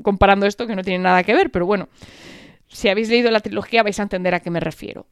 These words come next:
A mí me recordaba ligeramente a la trilogía de la luna de Ian McDonald. No por nada, sino por un poco cómo va desenvolviendo poco a poco todo y cómo va fundamentando un poco su historia.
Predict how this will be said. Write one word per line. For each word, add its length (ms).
A 100
mí 100
me 120
recordaba 400
ligeramente 640
a 20
la 120
trilogía 580
de 180
la 120
luna 380
de 220
Ian 160
McDonald. 480
No 320
por 420
nada, 520
sino 260
por 100
un 80
poco 240
cómo 340
va 80
desenvolviendo 680
poco 220
a 100
poco 240
todo 200
y 60
cómo 220
va 100
fundamentando 680
un 80
poco 240
su 160
historia. 500